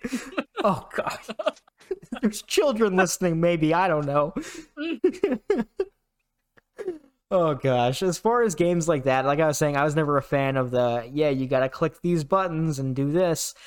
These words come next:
Speaker 2: I remember there was one where you ran a coffee shop or something that I put a bunch of time into.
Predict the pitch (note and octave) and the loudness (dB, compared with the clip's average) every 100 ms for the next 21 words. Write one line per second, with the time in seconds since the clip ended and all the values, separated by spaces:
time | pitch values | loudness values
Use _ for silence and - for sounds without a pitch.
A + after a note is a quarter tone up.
0 | - - - F#3+ G#3+ A3 G#3 F#3+ C3+ A#2+ | -20 -18 -2 0 2 2 2 2 0 0
1 | C#3 D#3 D3+ C#3+ C3+ C3+ B2+ C3+ B2+ - | 0 2 2 0 0 0 0 0 -2 -4
2 | - B2+ C#3+ B2+ - C3 - C#3+ D3 C#3 | -4 -2 -2 -4 0 -2 -2 -4 -4 -4
3 | C#3+ C#3+ C#3 C#3 E3+ D3+ C#3+ D#3 C#3+ D3+ | -2 0 0 0 -2 -2 0 -2 -2 -6
4 | - D#3 D#3 D#3 - E3+ E3+ | -2 0 2 0 0 0 -2